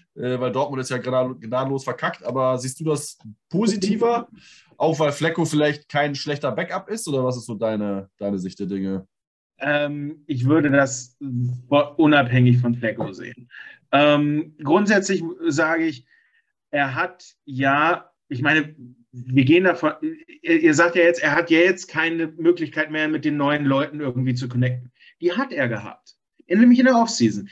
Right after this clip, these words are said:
Speaker 2: Er hat mit Corey Davis sein, äh, äh, sein, sein, ähm, sein, sein, sein Treffen gehabt, ähm, was außerhalb der O T As war. Und er hatte ja bis zum Spiel,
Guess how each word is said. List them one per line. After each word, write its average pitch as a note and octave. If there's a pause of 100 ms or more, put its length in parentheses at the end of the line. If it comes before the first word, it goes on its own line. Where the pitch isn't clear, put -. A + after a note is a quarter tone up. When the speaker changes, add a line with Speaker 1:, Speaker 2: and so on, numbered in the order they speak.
(100)
Speaker 2:
Er B2
hat C3
mit B2
Corey B2
Davis B3
sein, A3
äh, G3
äh, F#3
sein, F3
sein, E3+ (160)
ähm, D#3
sein, C#3+ (100)
sein, C3
sein A#2
Treffen G3
gehabt, F#3+ (500)
ähm, D#3
was B2
außerhalb G3+
der F#3+
O G3
T F#3+ (140)
As F3+
war. F#3 (140)
Und E3+
er D#3
hatte A#3
ja A#3
bis G3
zum D3+
Spiel, G3